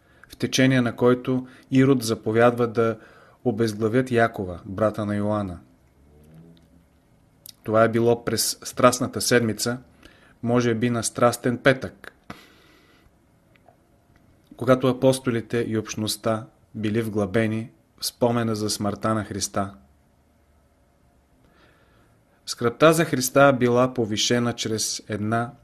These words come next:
настояща скръб. Не само това, но Ирод заповядва да хвърлят Петра в тъмница. Това е било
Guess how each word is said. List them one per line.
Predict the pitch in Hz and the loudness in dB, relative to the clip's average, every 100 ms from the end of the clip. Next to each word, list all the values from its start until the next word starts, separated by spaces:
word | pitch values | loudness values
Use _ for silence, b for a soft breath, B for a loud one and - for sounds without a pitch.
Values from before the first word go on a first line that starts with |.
| _ 101 | _ -10
настояща | 101 - 104 113 - 98 | -8 -6 0 0 -2 -10
скръб. | - 98 98 - - - _ _ - _ _ _ _ _ b b b b b _ | -10 -10 -12 -14 -20 -20 _ _ -20 _ _ _ _ _ b b b b b _
Не | 120 135 | -2 0
само | 131 143 143 139 | 2 4 4 2
това, | 139 127 110 - _ _ _ b b 123 | 4 4 2 -2 _ _ _ b b -8
но | 113 113 | -6 -2
Ирод | 131 135 135 - - - | 0 2 0 -4 -20 -10
заповядва | 110 117 117 110 120 135 123 | -4 -4 -2 2 2 2 0
да | 117 117 | -2 -4
хвърлят | - 117 127 123 120 - - | -2 0 2 0 -4 -6 0
Петра | 127 131 117 | 0 0 -6
в | |
тъмница. | - 110 113 127 - 82 - _ _ _ _ _ _ _ _ _ _ _ _ _ _ _ _ _ _ _ _ b b b b b b b - | -4 -2 0 0 -2 -8 -16 _ _ _ _ _ _ _ _ _ _ _ _ _ _ _ _ _ _ _ _ b b b b b b b -6
Това | 120 127 135 | 2 4 6
е | 131 127 | 6 4
било | 117 117 120 123 127 | 0 2 4 2 0